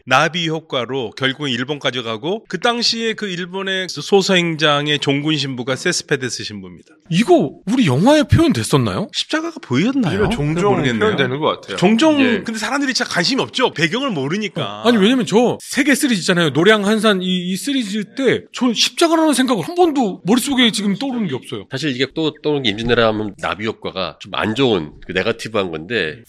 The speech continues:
Speaker 4: 국보가 이백칠십사 호가 있는데 이게 영구 결번이에요. 지금은 번호 없어져 옛날에 있었잖아요. 그게 왜냐면은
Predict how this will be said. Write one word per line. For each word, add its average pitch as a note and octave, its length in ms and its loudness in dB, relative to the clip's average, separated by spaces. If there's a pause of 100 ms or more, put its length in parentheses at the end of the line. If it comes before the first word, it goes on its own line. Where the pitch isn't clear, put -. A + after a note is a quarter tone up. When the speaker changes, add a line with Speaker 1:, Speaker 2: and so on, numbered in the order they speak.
Speaker 4:
국보가 C#3+ 800 0
이백칠십사 A#2 640 -6
호가 C#3 180 -4
있는데 E2+ 580 -6
이게 G2+ 100 -4
영구 A2+ 240 2
결번이에요. F2 840 -4
지금은 D#3+ 380 0
번호 C3 180 2
없어져 A#2 240 -4
옛날에 A2 180 0
있었잖아요. G2 360 -6
그게 G#2 120 -8
왜냐면은 G2 540 -4